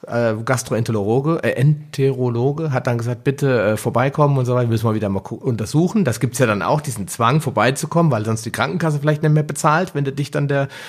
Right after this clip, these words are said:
Untersuchung widersetzt. Ja, und dann hat er geguckt und hat festgestellt, dass keine Entzündungs-, äh, äh, Hinweise mehr zu sehen sind, sowohl bei der Koloskopie als auch bei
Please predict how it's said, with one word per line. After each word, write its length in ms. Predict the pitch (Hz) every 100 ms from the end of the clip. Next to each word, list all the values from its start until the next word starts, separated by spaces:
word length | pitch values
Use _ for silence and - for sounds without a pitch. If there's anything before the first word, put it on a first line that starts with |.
| - -
Untersuchung 600 | 151 151 147 156 156 151
widersetzt. 560 | 147 147 147 156 -
Ja, 100 | 104
und 80 | 101
dann 140 | 104
hat 140 | 110 113
er 60 | 95
geguckt 420 | 92 208 208 - _ _ _ _ _ -
und 100 | 135
hat 100 | 127
festgestellt, 440 | - 113 - 135 120
dass 140 | 110
keine 340 | 123 120 120 113 - - -
Entzündungs-, 760 | - 120 170 190 143 117 - - - - - -
äh, 420 | 107 95 110 107
äh, 40 |
Hinweise 480 | 101 127 107 104 104
mehr 200 | 104 101
zu 100 | -
sehen 300 | 98 104 104
sind, 220 | 95 98
sowohl 300 | 113 104 120
bei 140 | 113 110
der 120 | 107
Koloskopie 720 | - 120 110 - 104 143 196
als 220 | - 127
auch 260 | - 123 -
bei 440 | - 113 113 110